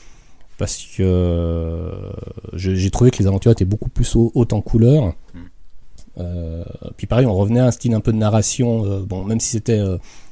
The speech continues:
Speaker 1: je dirais pas décompressé, mais sur, sur plusieurs épisodes, il y avait quand même beaucoup plus de dynamisme. Euh, parce que justement, ce que j'ai peut-être oublié de dire tout à l'heure, c'est qu'au niveau du comics, j'ai l'impression qu'il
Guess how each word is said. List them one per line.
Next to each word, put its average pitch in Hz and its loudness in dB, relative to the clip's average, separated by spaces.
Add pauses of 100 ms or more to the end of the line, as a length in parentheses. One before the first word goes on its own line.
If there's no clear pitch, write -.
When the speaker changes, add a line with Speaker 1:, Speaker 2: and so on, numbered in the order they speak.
(560)
Speaker 1:
je - -12
dirais 104 4
pas 117 4
décompressé, 120 4
mais 98 2
sur, - -4
sur - -4
plusieurs 110 2
épisodes, 120 0
il 123 0
y - 2
avait 95 2
quand 98 0
même 98 0
beaucoup 120 0
plus 127 -2
de 120 2
dynamisme. 113 0 (1080)
Euh, 92 -4
parce - -10
que 110 -2
justement, 120 2 (160)
ce - -12
que 95 0
j'ai 92 -2
peut-être 110 -2
oublié 110 2
de 107 -2
dire 110 4
tout 113 -8
à 110 -2
l'heure, 131 2
c'est 98 -8
qu'au 101 -10
niveau 113 -6
du 107 -10
comics, 120 -4
j'ai 104 -6
l'impression 98 -6 (100)
qu'il 95 -6